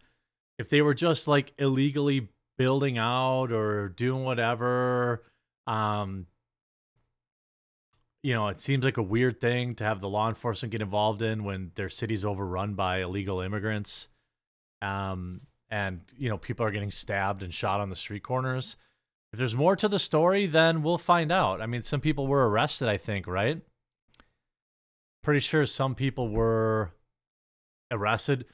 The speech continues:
Here's the thing about, get ready to clip this, the Jews and the noticers, okay?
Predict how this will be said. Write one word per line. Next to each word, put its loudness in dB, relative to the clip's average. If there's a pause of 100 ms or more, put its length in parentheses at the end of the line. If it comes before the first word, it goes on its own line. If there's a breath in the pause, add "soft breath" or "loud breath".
(320 soft breath)
Here's 2
the 2
thing 4
about, 6 (920)
get 6
ready 6
to 4
clip 2
this, -2
the 8
Jews 4
and -2
the 4
noticers, 0
okay? 0